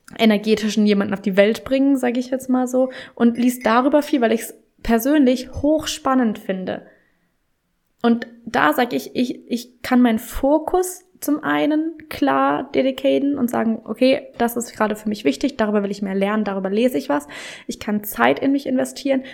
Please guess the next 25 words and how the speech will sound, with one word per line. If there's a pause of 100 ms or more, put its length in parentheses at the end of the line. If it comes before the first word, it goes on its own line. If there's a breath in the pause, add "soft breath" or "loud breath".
(120)
und
ich
habe
Energie,
die
ich
in
dem
Fall (320 loud breath)
nicht
unbedingt, (200 loud breath)
ich
sag
mal, (320)
eine
Pilates-Stunde
braucht
mehr
Energie,
als
sich
hinzusetzen
und
zu
lesen.